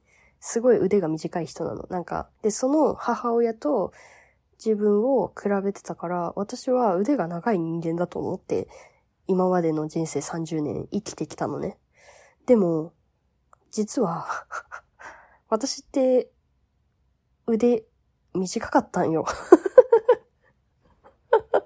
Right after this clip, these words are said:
あの、今まで猫背だったから、ちょっとごまかせて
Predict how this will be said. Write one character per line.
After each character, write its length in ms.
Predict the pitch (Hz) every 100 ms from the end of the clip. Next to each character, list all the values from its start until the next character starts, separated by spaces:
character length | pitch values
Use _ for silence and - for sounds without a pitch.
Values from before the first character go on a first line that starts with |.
| _ _ _ _ - - - - - - - - - - - _ -
あ 120 | 220
の、 220 | 208 202
今 260 | - 233 294
ま 80 | 320
で 100 | 226
猫 260 | 214 214
背 120 | 254 226
だ 80 |
っ 60 | 196
た 120 | -
か 120 | -
ら、 260 | 180 180 170
ち 140 | -
ょ 20 | 226
っ 40 |
と 120 | -
ご 120 | 185
ま 140 | 185 208
か 80 | 226
せ 160 | 208
て 80 | -